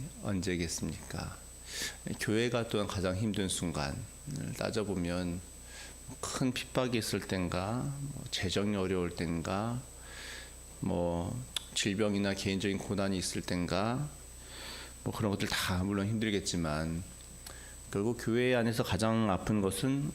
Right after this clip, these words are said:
공동체 안의 오해와 또한 갈등이라고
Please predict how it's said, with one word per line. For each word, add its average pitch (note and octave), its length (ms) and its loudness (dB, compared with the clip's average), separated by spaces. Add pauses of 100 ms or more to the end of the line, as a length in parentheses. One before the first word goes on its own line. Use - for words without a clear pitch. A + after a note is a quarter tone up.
(180)
공동체 B2 600 2
안의 G2 560 2 (260)
오해와 G2+ 800 2 (120)
또한 F#2 300 2
갈등이라고 E2+ 1200 0